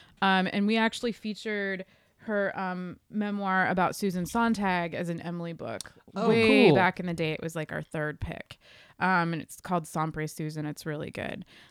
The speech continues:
Speaker 1: Um, so that's about, like, you know, a charged relationship with a really charismatic <laughs> mentor.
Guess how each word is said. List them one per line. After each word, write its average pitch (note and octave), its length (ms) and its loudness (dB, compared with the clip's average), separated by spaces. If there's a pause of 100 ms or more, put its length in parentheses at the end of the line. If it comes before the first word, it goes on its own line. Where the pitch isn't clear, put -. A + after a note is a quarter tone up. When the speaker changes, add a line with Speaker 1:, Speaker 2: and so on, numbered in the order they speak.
(160)
Speaker 1:
Um, F3 460 2 (120)
so G#3 160 0
that's G#3 320 6
about, F#3 320 0
like, F3 220 -4
you F#3+ 80 -4
know, D#3+ 160 -2
a D#3+ 40 -4
charged D#3+ 460 -8
relationship E3+ 680 -8
with - 140 -8
a - 300 -8
really D#3+ 500 -6 (140)
charismatic E3 760 -4
<laughs> - 0 -
mentor. A#3+ 540 4